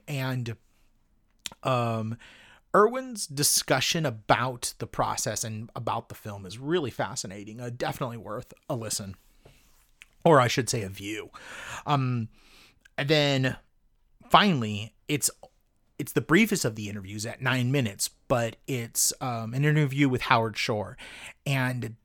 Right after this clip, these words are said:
this one, even though it's nine minutes, I'm gonna tell you guys, this may be the best of them because, um, Shore talks about his work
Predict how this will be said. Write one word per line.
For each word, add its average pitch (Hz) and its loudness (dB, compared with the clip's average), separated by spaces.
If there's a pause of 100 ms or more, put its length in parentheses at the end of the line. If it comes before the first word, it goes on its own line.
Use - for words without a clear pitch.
(180)
this 180 0
one, 220 -2
even 156 -2
though 185 -2
it's 175 -6
nine 165 0
minutes, 175 -2 (160)
I'm 180 -4
gonna 185 0
tell 180 -2
you 160 0
guys, 107 -4 (320)
this 175 4
may 180 2
be 202 -2
the 143 0
best 123 -2
of 95 -6
them 98 -14
because, 120 2 (800)
um, 123 -2 (120)
Shore 233 6
talks 165 2
about 117 0 (360)
his 131 0
work 113 2